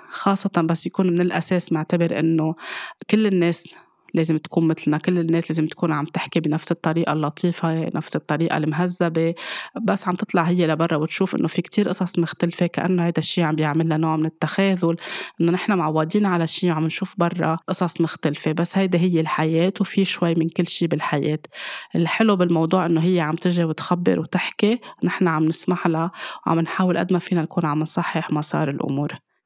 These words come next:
وعم نساعدها هي تكون عم تبني شخصيتها، لأنه هيدا جزء من خبراتها بالحياة، لتكون عم تعرف تدافع عن حالها، لتكون بمحل في أشياء تعرف شو بتقبل وشو ما بتقبل، وبحق لها تكون عم بتعبر عن صوتها وتقول وين هي منزعجة،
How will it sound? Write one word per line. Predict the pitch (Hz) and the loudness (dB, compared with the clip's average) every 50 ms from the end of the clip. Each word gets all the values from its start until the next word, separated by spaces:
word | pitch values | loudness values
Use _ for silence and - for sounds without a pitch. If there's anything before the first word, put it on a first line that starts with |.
| _ _ - | _ _ -2
وعم | - - 175 180 185 | 0 2 2 2 2
نساعدها | 180 - - 208 202 220 226 208 196 | 0 0 0 0 2 2 2 2 4
هي | 180 214 247 240 214 165 139 | 4 4 4 4 4 2 2
تكون | - - 156 151 | 0 0 0 0
عم | 143 143 160 | 0 0 -2
تبني | - - 185 190 185 175 | 0 0 0 2 2 2
شخصيتها، | 165 - 165 160 - - - 165 160 160 170 170 - 170 156 160 175 | 2 0 -2 -4 -4 -2 -2 0 2 2 0 2 0 0 0 2 0
لأنه | 175 - - 160 170 165 | 0 0 0 0 0 2
هيدا | 165 170 170 170 165 | 2 2 2 2 2
جزء | 175 180 - 175 - 175 | 0 0 0 -2 0 0
من | 165 160 | -2 -2
خبراتها | 156 - 160 156 170 180 190 208 214 - 175 | 0 -2 0 0 2 2 2 0 2 0 0
بالحياة، | 160 180 - - - 151 156 156 151 156 | 0 0 -4 -2 -2 -2 0 0 -2 -2
لتكون | 151 - - 170 165 | -4 -2 -2 0 0
عم | 139 156 151 | 0 0 -2
تعرف | - - 185 196 196 185 - 175 | -2 -2 -2 0 0 0 -2 -2
تدافع | 175 - - 165 160 - - 160 | -2 0 0 -2 0 0 -2 -2
عن | 139 147 156 151 | -2 0 -4 -4
حالها، | - - 165 156 156 156 160 160 - - - - - - _ - | -4 -2 0 0 0 0 0 -2 -4 -6 -12 -12 -12 -12 _ -2
لتكون | 175 170 - - 190 190 | -2 -2 0 0 2 2
بمحل | 175 170 170 - - - 170 | 2 0 -2 -2 0 -2 -2
في | - - - - | 0 0 -2 -2
أشياء | 180 180 - - - 156 147 - - | -2 -2 -4 -2 -2 -2 -2 -2 0
تعرف | 208 196 190 180 175 - | 0 2 2 2 0 0
شو | - 214 | -2 -2
بتقبل | 202 - - 214 - 175 165 160 156 | -2 2 0 0 2 4 2 2 2
وشو | 156 - - 180 | 0 0 0 0
ما | 165 | 0
بتقبل، | 160 _ - - 156 - 165 - 139 147 160 170 175 175 | 0 _ -2 -4 -4 -4 -2 -2 0 0 0 -2 -2 -4
وبحق | 160 175 175 - - 196 - - | -2 -2 -2 0 0 -2 0 0
لها | 190 185 170 | 0 0 0
تكون | - - - 170 165 170 170 | -2 -2 -2 0 0 2 0
عم | 147 147 156 151 | 0 -2 -2 -2
بتعبر | 156 - - 156 156 185 185 175 165 160 156 | -2 -2 -2 0 0 0 0 2 0 0 0
عن | 139 147 160 | 0 -4 -4
صوتها | - - - 160 165 165 - - | -6 -2 -2 -2 -2 0 0 0
وتقول | 160 156 156 - - 190 185 175 | -2 0 -2 -2 0 0 2 2
وين | 160 160 160 151 | 2 0 0 2
هي | 160 170 156 151 151 151 156 160 | 2 0 0 2 2 0 0 2
منزعجة، | 165 160 160 156 - 175 160 160 160 - - 156 180 | 2 0 0 0 0 0 0 0 -2 0 0 -2 -2